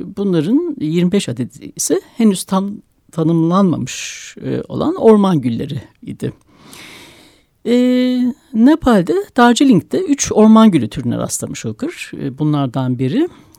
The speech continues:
hayal edebileceğiniz en güzel şey dediği, e, dev ağaçların üzerinde parazit olarak yaşayan, e, yaklaşık iki buçuk metre yüksekliğinde, e, dallanmış gövdesi,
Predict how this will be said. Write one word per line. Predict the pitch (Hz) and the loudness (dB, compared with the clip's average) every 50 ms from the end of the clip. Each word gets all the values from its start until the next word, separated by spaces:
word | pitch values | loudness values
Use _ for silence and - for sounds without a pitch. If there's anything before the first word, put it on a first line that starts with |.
| _ _ - | _ _ -20
hayal | _ - 156 170 185 190 | _ -4 -2 0 0 0
edebileceğiniz | - - 160 151 165 156 160 160 160 147 - 175 185 202 - | -2 -4 -4 -4 -4 -2 -2 -4 -4 -4 -2 -2 -2 -2 0
en | - 220 226 214 | 4 6 6 6
güzel | 170 135 143 139 127 127 | 6 4 0 -2 -2 -6
şey | - - - 156 165 143 110 110 - _ _ _ | -8 -4 -2 0 0 0 -2 -6 -12 _ _ _
dediği, | 113 - - - 127 190 277 330 320 _ _ _ _ _ _ _ _ _ _ _ _ _ _ _ _ _ _ _ - _ - | -10 -10 -6 -4 -2 0 0 -2 -2 _ _ _ _ _ _ _ _ _ _ _ _ _ _ _ _ _ _ _ -18 _ -4
e, | 156 139 131 127 123 120 110 | -2 0 0 0 -2 -2 0
dev | 147 156 160 165 151 - | 2 2 2 2 2 -2
ağaçların | 143 131 131 127 - - 151 139 135 151 139 | -2 -4 -4 -4 -6 -8 -6 -4 -4 -2 -4
üzerinde | 120 117 127 117 123 127 117 - 175 196 | -4 -4 -6 -6 -6 -8 -6 -6 -8 -10
parazit | - - 143 135 131 123 180 185 - | -8 -6 -4 -4 -2 -2 -2 -4 -4
olarak | 139 127 - - 139 - | -6 -6 -6 -10 -14 -14
yaşayan, | - - - - - 139 180 269 302 - _ - _ _ - - - - - - - _ _ _ _ - | -14 -12 -12 -8 -4 -2 -2 -2 -2 -4 _ -20 _ _ -20 -20 -20 -20 -20 -20 -20 _ _ _ _ -14
e, | - - | -10 -10
yaklaşık | 127 123 120 123 139 147 139 - - 131 127 - - 226 247 - - - - - | -8 -8 -8 -6 -6 -8 -8 -6 -8 -8 -6 -4 -4 -6 -6 -6 -12 -18 -20 -20
iki | - - - 254 185 | -20 -2 -2 0 0
buçuk | 160 - - 151 - - - | 0 -6 -8 -14 -12 -8 -6
metre | 151 139 - - 147 | -6 -6 -6 -6 -8
yüksekliğinde, | 127 - - - 147 - - - 117 123 127 117 - 160 190 240 269 - _ _ _ _ | -8 -8 -8 -8 -10 -10 -10 -10 -8 -8 -8 -6 -4 -2 -2 -2 -4 -6 _ _ _ _
e, | - 160 135 123 - - | -14 -14 -14 -14 -8 -6
dallanmış | 151 147 143 143 147 147 143 139 147 147 - - - - - _ _ | -4 -2 -2 0 0 0 0 -2 -2 -4 -6 -10 -14 -16 -18 _ _
gövdesi, | 151 143 135 120 113 127 131 - - - - 220 269 302 302 | -4 -4 -4 -4 -8 -8 -8 -6 -6 -6 -4 -2 -4 -4 -4